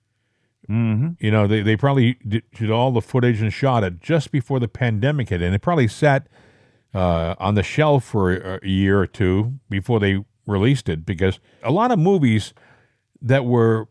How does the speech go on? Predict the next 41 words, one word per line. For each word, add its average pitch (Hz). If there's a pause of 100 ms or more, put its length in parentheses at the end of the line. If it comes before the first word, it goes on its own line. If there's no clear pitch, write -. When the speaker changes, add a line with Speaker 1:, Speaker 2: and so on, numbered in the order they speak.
(100)
Speaker 2:
planned 170
on 139
being 135
released 117
to 143
the 127
theaters, 160 (840)
Speaker 1:
Right. 90 (180)
Speaker 2:
they 135
weren't 160 (140)
because 104 (140)
of 98
the 107
pandemic. 117
The 143
pandemic 160
did 123
a 110
lot 104
of 92
strange 85
things 87
to 76
us, 78
and 95
we 107
can 95
go 85
on 87
and 80
on, 87
and 87
we 95
don't 85
need 80
to 71
talk 85
about 85
that. 98
What 165
I 135